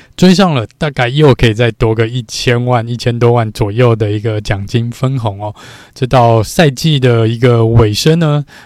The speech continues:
大部分的车队会开始想说，我能够再拼个一个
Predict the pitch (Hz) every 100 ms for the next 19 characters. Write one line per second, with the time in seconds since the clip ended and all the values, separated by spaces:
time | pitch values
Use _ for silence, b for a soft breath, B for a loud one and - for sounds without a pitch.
0 | B 151 135 139 139 127 123 135 139 139
1 | 139 131 120 110 120 123 117 123 131 143
2 | - 175 180 170 127 127 135 117